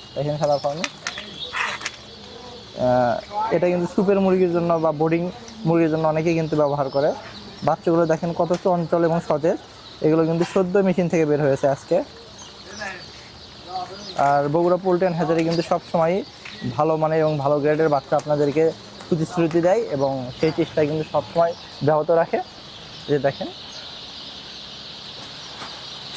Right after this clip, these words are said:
এই যে এখানে কিন্তু সোনালী ক্লাসিক গণনা করা হচ্ছে। এগুলো কিন্তু খুবই ভালো মানের।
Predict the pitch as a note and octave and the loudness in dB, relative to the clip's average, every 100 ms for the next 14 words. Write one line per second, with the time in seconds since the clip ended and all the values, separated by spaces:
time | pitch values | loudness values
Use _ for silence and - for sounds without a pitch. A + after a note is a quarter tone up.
0 | - - - - - - - - - - | -2 -2 -10 -16 -16 -16 -14 -14 -14 -14
1 | - - - D3 - - A#3 D#3 - - | -12 -10 -8 -10 -4 4 4 4 -4 -12
2 | - C#3 C#3+ C3+ D3 D3+ D3+ D#3+ D3+ - | -2 2 2 2 2 2 2 2 0 2
3 | C#3+ C#3 D3+ C#3+ D#3+ D3 C#3+ C#3+ C#3 C#3+ | 2 2 2 0 0 2 2 2 2 0
4 | C#3 - A3+ - - - - - - - | 0 0 0 -2 -12 -14 -14 -14 -14 -14
5 | - - C3+ D3 C#3+ C3+ - D3+ C3 C3+ | -12 0 2 2 2 0 0 0 0 0
6 | C#3+ C3+ C#3+ G3 | 0 2 2 2